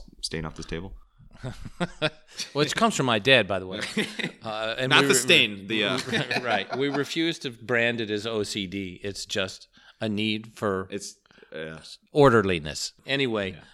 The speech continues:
Speaker 2: two more things. Number one, this is kind of falls in the category of weird stuff. I may be the only person.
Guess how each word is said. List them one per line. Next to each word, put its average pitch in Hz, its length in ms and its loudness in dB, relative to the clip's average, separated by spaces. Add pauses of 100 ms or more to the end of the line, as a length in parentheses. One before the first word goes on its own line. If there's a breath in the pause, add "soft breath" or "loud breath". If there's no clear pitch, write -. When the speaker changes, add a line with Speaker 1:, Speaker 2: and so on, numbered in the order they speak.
Speaker 2:
two 147 160 -2
more 135 180 2
things. 107 380 -2
Number 113 220 0
one, 123 300 0
this 127 200 0
is 107 160 -6
kind 107 240 -4
of 104 80 -6
falls 104 240 -2
in 104 60 -4
the 95 80 -6
category 104 400 -4
of 85 80 -10
weird 101 280 -4
stuff. - 280 -4
I 104 80 -2
may 113 160 0
be 104 140 -2
the 90 120 -2
only 107 220 -2
person. 120 440 -4